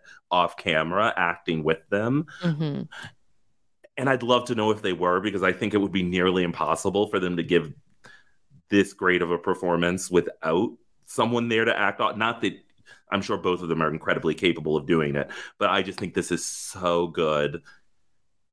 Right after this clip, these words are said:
Speaker 1: Also, I think Miranda would be ready for work by eight fifteen.
Speaker 2: I'm surprised that
Speaker 1: She should be
Speaker 2: she
Speaker 1: at work by
Speaker 2: Yeah, like,
Speaker 1: eight fifteen.
Speaker 2: just, like, get, or at least getting out the door.
Speaker 1: <laughs> She is, like, uh,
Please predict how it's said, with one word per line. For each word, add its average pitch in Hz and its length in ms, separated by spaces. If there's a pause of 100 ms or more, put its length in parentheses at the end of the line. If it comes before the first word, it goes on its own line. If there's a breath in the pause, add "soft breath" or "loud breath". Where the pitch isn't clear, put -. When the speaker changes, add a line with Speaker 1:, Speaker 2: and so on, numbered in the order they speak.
Speaker 1:
Also, 277 220
I 330 60
think 349 200
Miranda 311 300
would 233 220
be 262 80
ready 196 240
for 139 160
work 123 260
by 92 100
eight 90 240
fifteen. 67 540 (720 loud breath)
Speaker 2:
I'm 302 180 (100)
surprised 392 720 (100)
that 277 140
Speaker 1:
She 214 180
should 220 240
be 208 200
Speaker 2:
she - 20
Speaker 1:
at 196 260
work - 300
by 90 80
Speaker 2:
Yeah, 92 300
like, 381 40
Speaker 1:
eight 453 80 (120)
fifteen. 214 160
Speaker 2:
just, 101 100 (160)
like, - 120
get, 277 280
or 269 140
at - 80
least 294 260
getting 220 240
out 165 160
the 156 60
door. 311 640 (200)
Speaker 1:
<laughs> 123 220
She 190 200
is, 220 140
like, 185 240
uh, 113 380